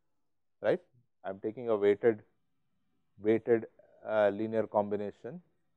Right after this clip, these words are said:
of the lambdas, okay, uh, with weight C transpose X I. So, if I want this weighted combination,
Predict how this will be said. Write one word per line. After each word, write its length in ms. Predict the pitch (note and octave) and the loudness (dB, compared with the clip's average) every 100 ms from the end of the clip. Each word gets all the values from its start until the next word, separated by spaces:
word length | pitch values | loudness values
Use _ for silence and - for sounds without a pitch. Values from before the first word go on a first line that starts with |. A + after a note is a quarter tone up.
| _ _ _ _ _ _ _ _ _ | _ _ _ _ _ _ _ _ _
of 200 | G2+ G2+ | -6 -4
the 80 | G#2 | 0
lambdas, 560 | G2+ F#2 F2+ F2 D3+ - _ _ _ _ _ _ _ _ _ | 2 0 0 -2 -2 -8 _ _ _ _ _ _ _ _ _
okay, 220 | - C3+ D#3 _ _ _ _ _ _ _ _ _ _ _ _ _ _ _ _ _ _ _ _ - - | -18 -18 -18 _ _ _ _ _ _ _ _ _ _ _ _ _ _ _ _ _ _ _ _ -16 2
uh, 300 | G#2 G2 F2+ D2 - - F2+ G#2 | 6 6 4 -2 -14 -18 -14 -6
with 180 | A2+ A2 | -6 -2
weight 320 | A2+ A2+ - | 0 0 -2
C 160 | A2+ | -6
transpose 500 | G2+ A2+ G2 - G#2 | 0 2 0 -2 -6
X 240 | F2+ F2 - | -6 -8 -10
I. 60 | E2 _ _ _ _ _ _ _ _ _ _ _ _ _ _ _ | -12 _ _ _ _ _ _ _ _ _ _ _ _ _ _ _
So, 60 | - | -6
if 120 | A2+ | 6
I 60 | C3+ | 6
want 340 | A#2+ B2+ D#3+ | 8 6 6
this 160 | D#3 C#3+ | 0 4
weighted 380 | C3 C3+ D3+ C3+ | 6 6 4 4
combination, 760 | C3+ B2+ C3 C3 - B2+ A2+ | 4 4 0 -2 -4 -8 -8